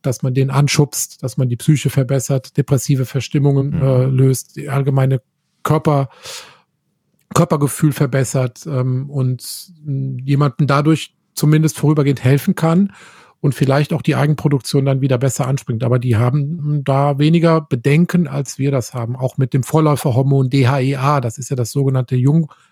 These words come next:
Speaker 1: Jungbrunnenhormon. Ähm, das wird ja da viel freizügiger eingesetzt, als das bei uns der Fall ist. Ich bin da auch einigermaßen skeptisch, bin da auch eher so ein konservativ eingestellt,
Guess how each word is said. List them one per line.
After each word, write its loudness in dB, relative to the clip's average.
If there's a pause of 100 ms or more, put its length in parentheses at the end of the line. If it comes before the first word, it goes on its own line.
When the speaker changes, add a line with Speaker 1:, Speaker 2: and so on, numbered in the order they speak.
(200)
Speaker 1:
Jungbrunnenhormon. 2 (640)
Ähm, -2
das -2
wird 2
ja 0 (220)
da 0
viel 0
freizügiger 0
eingesetzt, -2
als -10
das -8
bei -8
uns -6
der -8
Fall -4
ist. -2
Ich -8
bin 4
da 2
auch -6
einigermaßen 0
skeptisch, -2
bin 0
da 2
auch -4
eher 2
so 2
ein 0
konservativ 0
eingestellt, 0